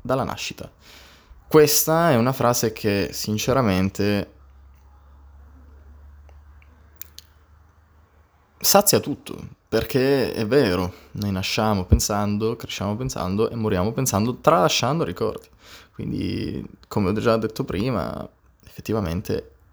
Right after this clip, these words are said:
è così, è un compagno fedele. E in sintesi, Andrea, non pensare è una colpa perché? Come mai?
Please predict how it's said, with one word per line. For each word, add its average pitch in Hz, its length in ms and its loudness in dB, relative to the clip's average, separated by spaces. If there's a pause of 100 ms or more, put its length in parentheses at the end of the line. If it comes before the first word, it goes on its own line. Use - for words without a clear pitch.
è 123 100 -8
così, - 320 -6
è 78 60 -4
un 107 120 -2
compagno 110 520 -2
fedele. - 560 -4 (1400)
E 123 100 2
in 131 100 6
sintesi, 127 480 6
Andrea, 113 580 4
non 143 440 6
pensare 139 720 6
è 123 40 4
una 127 240 0
colpa 143 420 2
perché? - 600 -6 (460)
Come 113 200 0
mai? 65 420 -2